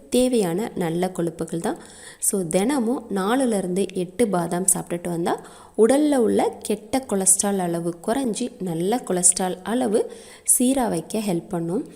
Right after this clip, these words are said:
நார்ச்சத்து இருக்கிற பாதாமை சாப்பிட்டா அது குடல் இயக்கத்தை சீரா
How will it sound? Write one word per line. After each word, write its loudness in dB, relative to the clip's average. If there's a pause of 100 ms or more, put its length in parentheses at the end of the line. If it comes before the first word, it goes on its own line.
(300)
நார்ச்சத்து 0
இருக்கிற 0
பாதாமை 0
சாப்பிட்டா 2
அது -2
குடல் 4
இயக்கத்தை -2
சீரா 2